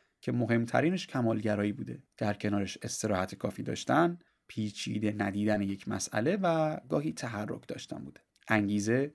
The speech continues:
اتفاقیه که از خیلی عوامل در بدن و یا محیطمون تأثیر می‌گیره و بر تمام جنبه‌های زندگیمون تأثیر می‌ذاره.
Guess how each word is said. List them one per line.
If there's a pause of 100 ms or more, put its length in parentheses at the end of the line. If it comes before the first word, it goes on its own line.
(160)
اتفاقیه
که
از
خیلی
عوامل
در
بدن (160)
و
یا
محیطمون
تأثیر
می‌گیره (260)
و
بر
تمام
جنبه‌های
زندگیمون (340)
تأثیر
می‌ذاره.